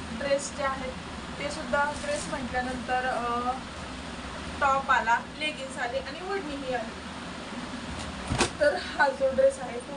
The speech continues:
मी जेव्हा आमच्या बाईच्या कॉलेजला जायची ना तर तेव्हा मी घेतला होता आणि त्यावेळेस मला गरज होती पांढऱ्या कपड्यांची. मी आता मुलं बाळ झाल्याच्या नंतर, अ, म्हणजे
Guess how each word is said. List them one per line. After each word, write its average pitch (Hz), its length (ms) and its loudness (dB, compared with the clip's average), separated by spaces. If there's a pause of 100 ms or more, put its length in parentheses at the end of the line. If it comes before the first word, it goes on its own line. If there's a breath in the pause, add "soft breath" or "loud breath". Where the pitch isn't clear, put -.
मी 285 300 -6 (580)
जेव्हा 254 280 4
आमच्या 254 260 0
बाईच्या 254 320 2
कॉलेजला 254 400 2
जायची 269 500 0
ना 262 160 0 (500)
तर 269 80 10
तेव्हा 285 420 4
मी 302 140 -4
घेतला 330 360 -2
होता 277 360 0
आणि 269 240 0
त्यावेळेस 269 400 6 (600)
मला 302 140 4
गरज 311 420 4
होती 302 280 -4 (100)
पांढऱ्या 254 360 0
कपड्यांची. 262 720 -2
मी 269 60 -2
आता 277 440 0 (160)
मुलं 277 520 0
बाळ 262 200 4
झाल्याच्या 262 480 -2
नंतर, 254 460 -2
अ, 240 340 -2
म्हणजे 247 320 -4